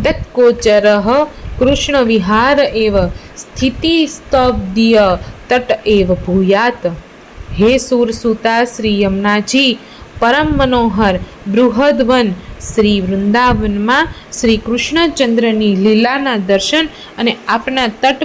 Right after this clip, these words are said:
પર નિવાસ થાવ. આ મનોરથ કૃપા કરી અને પૂર્ણ કરો. શ્રી વિઠ્ઠલેશ્વર શ્રી ગુસાઈજી રચિત શ્રી યમુનાષ્ટપદી સમાપ્ત. શ્રી યમુના વિ-,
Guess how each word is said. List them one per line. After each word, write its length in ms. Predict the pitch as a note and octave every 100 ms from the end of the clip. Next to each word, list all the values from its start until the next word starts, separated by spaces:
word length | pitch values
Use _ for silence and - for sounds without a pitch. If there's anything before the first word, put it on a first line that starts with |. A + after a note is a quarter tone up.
| -
પર 160 | C#4+
નિવાસ 600 | A3 G3 G#3 A#3 C#4 C#4+
થાવ. 460 | B3 - G#3 E3+ E3 - - - -
આ 140 | G#3 F#3+
મનોરથ 640 | F#3+ G3+ G#3 A3 C4 B3+ A3+ - - -
કૃપા 380 | G#3 - G#3
કરી 500 | F3+ G#3+ G#3 D4 D4 - - -
અને 400 | G3 F#3+ B3+ F4+ - - - - - - - -
પૂર્ણ 400 | A#3 D#4 E4 A3
કરો. 340 | - E3+ E3 - - - - - -
શ્રી 160 | G#3+
વિઠ્ઠલેશ્વર 760 | F#3 G#3 A#3+ A#3 C#4 C4+ C4+ C4
શ્રી 300 | B3 A#3 A3
ગુસાઈજી 720 | G3+ G#3+ B3+ B3 B3 A#3+ G#3+
રચિત 440 | G3 G3 C#4 C4 - - - -
શ્રી 240 | G#3+ G#3+ G3
યમુનાષ્ટપદી 1040 | G3 G#3 B3 C4 - A3 G#3 F#3+ G3 F3 D#3
સમાપ્ત. 640 | - F#3+ F3 F3+ F3 - D#3+ D#3 - - - - - - - - - - - - -
શ્રી 280 | C#4 C4
યમુના 380 | A#3+ A#3+ C4+ D#4+
વિ-, 300 | B3+ A3 G3+